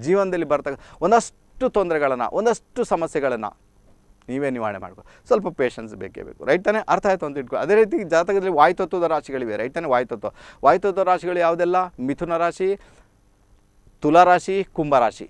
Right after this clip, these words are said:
ಮಿಥುನ, ತುಲಾ, ಕುಂಭ ರಾಶಿ ವಾಯುತತ್ವದ ರಾಶಿಗಳು. ರೈಟ್ ತಾನೇ? ವಾಯುತತ್ವ, ವಾಶ-, ವಾಯುತತ್ವ ರಾಶಿಗಳು ಎಲ್ಲಿಂದ? ಅದು ಪಶ್ಚಿಮ ದಿಕ್ಕಿನ ರಾಶಿಗಳು. ರೈಟ್ ತಾನೇ? ವೈಶ್ಯವರ್ಣದ ರಾಶಿಗಳು. ಓಕೆ? ಪಶ್ಚಿಮ ದಿಕ್ಕಿನ ರಾಶಿ, ವೈಶ್ಯವರ್ಣದ ರಾಶಿ ಅದು. ರೈಟ್ ತಾನೇ? So ಅನಂತರ ವಾಯುತತ್ವದ ರಾಶಿ, ವಾಯುತತ್ವ,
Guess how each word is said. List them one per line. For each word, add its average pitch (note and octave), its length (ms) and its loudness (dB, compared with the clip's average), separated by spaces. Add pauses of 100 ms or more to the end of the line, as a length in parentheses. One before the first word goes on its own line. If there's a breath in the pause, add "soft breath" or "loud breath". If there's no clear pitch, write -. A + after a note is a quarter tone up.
ಮಿಥುನ, E3 460 -2
ತುಲಾ, E3+ 260 0
ಕುಂಭ D#3 280 -2
ರಾಶಿ D#3 260 -4
ವಾಯುತತ್ವದ E3+ 640 0
ರಾಶಿಗಳು. B2 540 -2
ರೈಟ್ C3 200 -2
ತಾನೇ? F3+ 160 -4
ವಾಯುತತ್ವ, C3 520 -2
ವಾಶ-, D3 360 -4
ವಾಯುತತ್ವ E3+ 380 -2
ರಾಶಿಗಳು E3+ 320 -4
ಎಲ್ಲಿಂದ? F3 300 0
ಅದು B2+ 220 0
ಪಶ್ಚಿಮ G3+ 400 -6
ದಿಕ್ಕಿನ E3+ 380 -4
ರಾಶಿಗಳು. B2 500 -4
ರೈಟ್ C3+ 180 -6
ತಾನೇ? F3 160 -4
ವೈಶ್ಯವರ್ಣದ E3 720 -2
ರಾಶಿಗಳು. B2+ 460 -4
ಓಕೆ? F#3+ 260 -4 (320 soft breath)
ಪಶ್ಚಿಮ D3+ 320 -4
ದಿಕ್ಕಿನ E3 320 -4
ರಾಶಿ, E3+ 380 -2 (240 soft breath)
ವೈಶ್ಯವರ್ಣದ E3 640 2
ರಾಶಿ A2+ 320 0
ಅದು. F#2+ 180 -8
ರೈಟ್ B2+ 180 -6
ತಾನೇ? A3 320 -6
So D3+ 100 -2
ಅನಂತರ F3+ 380 -2 (100)
ವಾಯುತತ್ವದ D#3+ 540 0
ರಾಶಿ, G#2 360 -4
ವಾಯುತತ್ವ, E3 540 0